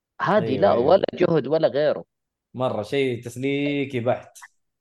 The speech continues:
Speaker 1: هذا لو، لو ما في كان عادي اللعبة تكمل. <laughs> لو
Speaker 2: آه.
Speaker 1: يجيك السهم يقول لك: "امشي قدام هنا"، عادي ترى.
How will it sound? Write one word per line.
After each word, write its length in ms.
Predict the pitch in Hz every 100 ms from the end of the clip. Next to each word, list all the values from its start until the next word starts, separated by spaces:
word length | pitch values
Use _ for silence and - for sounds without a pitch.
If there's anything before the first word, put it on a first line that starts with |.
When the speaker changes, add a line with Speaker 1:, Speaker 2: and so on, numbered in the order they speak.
| _ -
Speaker 1:
هذا 360 | 156 208 185 151
لو، 320 | 170 170 131
لو 200 | 143 160
ما 240 | 170 214
في 380 | 220 - 233 302
كان 260 | - 202 156
عادي 300 | 135 117 92
اللعبة 300 | 110 107 90
تكمل. 380 | - 92 80 - _ _ _ _ _ _ _ _ _ _ _ -
<laughs> 200 | - -
لو 140 | 147
Speaker 2:
آه. 20 |
Speaker 1:
يجيك 300 | 147 156 175
السهم 420 | 143 - 175 151 131
يقول 180 | 147
لك: 140 | 139 165
"امشي 200 | 151 139
قدام 400 | 131 131 160 135
هنا"، 180 | 165 104
عادي 400 | 113 95 85 92
ترى. 280 | 95 92